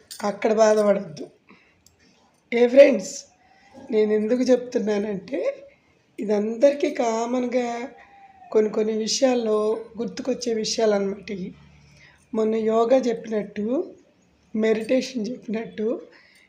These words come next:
ఇవి కూడా మనం పాటించాలి. పాటిస్తేనే మన పిల్లలు పాటిస్తారు. మనమే దారి తప్పేస్తే మన పిల్లలు ఎందుకు పాటిస్తారు?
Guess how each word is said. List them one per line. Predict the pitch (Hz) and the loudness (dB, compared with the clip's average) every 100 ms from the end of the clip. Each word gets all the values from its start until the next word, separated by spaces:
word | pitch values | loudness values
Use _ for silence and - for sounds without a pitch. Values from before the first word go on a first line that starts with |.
| - | -10
ఇవి | 202 214 262 | -6 -2 -2
కూడా | 349 262 214 208 247 - - - | 2 2 2 0 -2 -8 -16 -6
మనం | 220 220 220 - - | -2 0 -2 -6 -6
పాటించాలి. | 233 226 226 196 - 214 202 - - _ _ _ _ - | -2 -2 -4 -12 -10 -8 -8 -12 -20 _ _ _ _ -8
పాటిస్తేనే | 226 226 254 285 - 277 233 233 240 | -4 -4 -4 -4 -2 -2 -2 -4 -6
మన | 233 233 233 | -4 -2 -2
పిల్లలు | 262 247 262 262 | -2 0 -2 -2
పాటిస్తారు. | 226 196 196 - 202 180 - - - - _ _ _ - | -4 -4 -8 -12 -10 -10 -12 -20 -20 -20 _ _ _ -8
మనమే | 214 214 226 254 269 | 0 2 4 4 4
దారి | 254 233 | 2 0
తప్పేస్తే | 233 240 - 226 220 226 208 233 | -2 -4 -2 -6 -4 -4 -4 -2
మన | 220 214 | -4 -6
పిల్లలు | 214 220 233 | -4 -2 -2
ఎందుకు | 247 233 262 | -2 -2 -4
పాటిస్తారు? | 269 247 285 254 - 247 254 | -2 -4 -6 -8 -4 -2 0